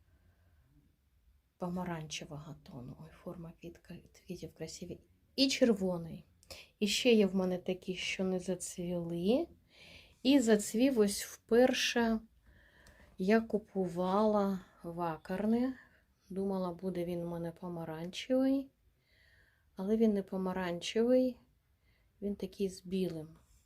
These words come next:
Ну і цей вже я показувала, він постійно в мене квітне, росте він у пробковому горщику. Треба буде щось робити, якось його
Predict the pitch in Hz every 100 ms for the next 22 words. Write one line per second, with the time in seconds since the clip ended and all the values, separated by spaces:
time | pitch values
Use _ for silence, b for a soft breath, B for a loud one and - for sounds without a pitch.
0 | _ - - _ _ _ _ _ _ _
1 | _ _ _ _ _ _ _ _ - b
2 | b b b b b _ _ _ - -
3 | _ _ _ _ 320 277 - 240 233 196
4 | 196 190 185 - 233 226 214 202 190 208
5 | 196 175 - 180 170 170 170 165 - 254
6 | - 202 185 - 202 185 180 180 196 185
7 | - 180 175 170 190 233 - 208 - 185
8 | 185 180 180 175 175 180 175 - - 180
9 | - 180 185 190 175 175 170 175 - 170
10 | 175